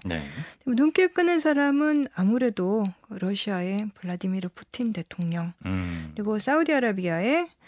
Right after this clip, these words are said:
Speaker 2: 칠 세죠. 그 무하마드 빈 살만 왕세자하고 이집트의 압델 파타 일시시 대통령 이런 사람들이 갔어요.
Speaker 1: 음.
Speaker 2: 그래서 미국의 일부 언론들은 권위주의 지도자들이 많다라고 좀
Speaker 1: <laughs>
Speaker 2: 비아냥거리기도
Speaker 1: 아,
Speaker 2: 했습니다.
Speaker 1: 그렇군요.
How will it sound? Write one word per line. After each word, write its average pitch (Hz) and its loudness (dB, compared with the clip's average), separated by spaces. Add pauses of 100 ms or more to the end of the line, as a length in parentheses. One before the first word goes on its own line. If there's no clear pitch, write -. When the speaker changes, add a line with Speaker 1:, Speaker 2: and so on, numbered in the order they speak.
(180)
Speaker 2:
칠 - -4
세죠. 247 0
그 196 -8
무하마드 190 -2
빈 175 0
살만 175 -2
왕세자하고 196 -2 (580)
이집트의 269 0
압델 208 0
파타 190 -6
일시시 180 -2
대통령 170 -2
이런 190 -4
사람들이 185 -4
갔어요. 202 -8
Speaker 1:
음. 156 -8
Speaker 2:
그래서 - -6
미국의 180 0 (100)
일부 180 0
언론들은 160 -2 (440)
권위주의 185 4
지도자들이 156 0
많다라고 156 0
좀 165 -4
Speaker 1:
<laughs> - -2
Speaker 2:
비아냥거리기도 180 0
Speaker 1:
아, 170 -2
Speaker 2:
했습니다. 170 -4
Speaker 1:
그렇군요. - -14